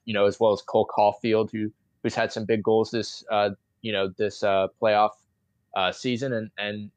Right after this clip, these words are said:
obviously Tyler Toffoli, you know, guys like that. You know, we're not talking about stars in the league right now. We're talking about, you know, good young players, good players that you add on. The Canadians did, of course, with, uh, Toffoli, and they've all pretty much worked out.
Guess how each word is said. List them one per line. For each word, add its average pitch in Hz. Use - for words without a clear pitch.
obviously 113
Tyler 113
Toffoli, 110
you 101
know, 98
guys 107
like 101
that. 117
You 175
know, 160
we're 147
not 165
talking 165
about 127
stars 135
in 117
the 101
league 98
right 95
now. 85
We're 98
talking 110
about, 98
you 139
know, 123
good 135
young 120
players, 113
good 117
players 113
that 104
you 113
add 107
on. 107
The 107
Canadians 107
did, 107
of 98
course, 107
with, -
uh, 101
Toffoli, 107
and 101
they've 147
all 190
pretty 175
much 123
worked 113
out. 110